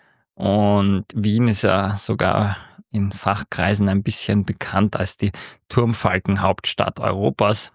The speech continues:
aufgrund der doch älteren Bausubstanz mit diesen ganzen vielen Stuckelementen und so weiter gibt's in den Wiener Bauten viele passende Brutnischen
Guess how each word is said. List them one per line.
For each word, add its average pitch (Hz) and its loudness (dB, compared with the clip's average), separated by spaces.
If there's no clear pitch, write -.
aufgrund 104 -2
der 101 2
doch - 0
älteren 110 0
Bausubstanz 113 0
mit 117 -2
diesen 110 0
ganzen 104 2
vielen 107 2
Stuckelementen 110 0
und 110 0
so 110 0
weiter 104 2
gibt's 110 -4
in 107 2
den 104 2
Wiener 107 2
Bauten 110 2
viele 104 0
passende 104 0
Brutnischen 107 -2